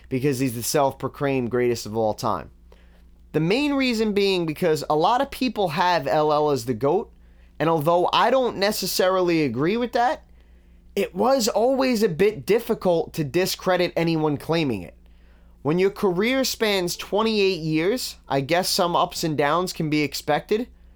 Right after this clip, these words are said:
L L had some shining moments lyrically with some amazing topical songs and some dope punchlines,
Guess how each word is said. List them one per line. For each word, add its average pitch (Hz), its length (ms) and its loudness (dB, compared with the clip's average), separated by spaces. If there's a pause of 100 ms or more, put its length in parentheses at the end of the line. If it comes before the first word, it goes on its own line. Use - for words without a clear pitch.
(600)
L 180 180 4
L 190 200 4
had 160 260 0
some 160 180 -2
shining 175 540 2
moments 156 420 0
lyrically 185 560 0
with 160 220 -2
some 151 200 0
amazing 156 640 0
topical 135 540 -2
songs 156 500 -2
and 135 120 -4
some 131 200 -2
dope 143 340 0
punchlines, 185 680 -2